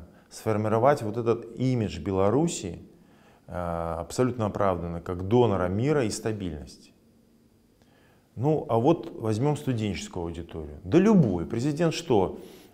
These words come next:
э, выезжая к работникам сельского хозяйства или встречаясь с рабочими на предприятии, или разговаривая с предпринимателями,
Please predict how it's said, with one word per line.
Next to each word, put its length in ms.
э, 600
выезжая 920
к 80
работникам 520
сельского 540
хозяйства 600
или 100
встречаясь 500
с 40
рабочими 540
на 140
предприятии, 680
или 160
разговаривая 800
с 100
предпринимателями, 1300